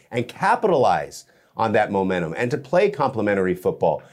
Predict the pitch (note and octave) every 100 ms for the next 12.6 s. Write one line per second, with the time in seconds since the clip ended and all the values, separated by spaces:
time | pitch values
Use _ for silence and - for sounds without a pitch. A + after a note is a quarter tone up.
0 | - F#2+ A2+ B2 - C3 B2+ D#3 D#3+ -
1 | A2+ G2+ F#2+ F2+ G2+ F#2+ G2 G#2 A2 -
2 | A2+ G2 - - - G#2+ - - A#2+ G#2+
3 | F2+ A2 G#2+ F2+ G2+ F#2+ G#2+ G#2+ G#2 G2
4 | F#2+ F#2+ F#2+ F#2+ C3+ D#3+ C3 - _ _
5 | _ _ F#2+ F2+ F2 E2+ E2+ A2+ D#3+ G3
6 | - F3 - E3 D#3+ C3+ D#3 C#3 E3 G3
7 | A#2+ G2+ F2+ - B2+ E3 E3 C#3 C3+ D3
8 | C3 - E3 A2+ A#2+ E3+ F#3 F3+ E3 D3
9 | - _ _ - A#2+ B2 G#2 - - G3
10 | A3 G#3 - _ _ _ - A2 G#2+ G#2
11 | F#2+ F2+ F#2+ F2+ G#2 F#2+ F2+ - _ _
12 | G#2+ G#2+ G2 A2 G2+ F2+